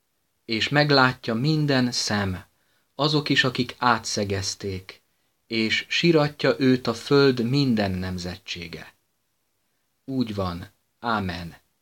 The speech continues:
Én vagyok az alfa és az ómega, így szól az Úristen, aki van és aki volt, és aki eljövendő,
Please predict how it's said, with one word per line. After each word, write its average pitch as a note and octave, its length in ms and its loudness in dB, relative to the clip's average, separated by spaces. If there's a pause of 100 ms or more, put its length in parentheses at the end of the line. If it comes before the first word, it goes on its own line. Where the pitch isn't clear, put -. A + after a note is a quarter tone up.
(520)
Én C3+ 280 2
vagyok C3 340 4
az A#2 260 2
alfa C3+ 480 2
és A#2 320 2
az G#2+ 220 -2
ómega, F#2 640 -6 (120)
így D3 300 -4
szól A#2+ 300 2
az A2 160 2
Úristen, G2 760 -4 (540)
aki G#2 300 -6
van C3 320 2
és G#2+ 340 -4
aki G2 260 -6
volt, A#2+ 640 2 (380)
és G2+ 220 -10
aki G2 280 -6
eljövendő, F#2 880 -4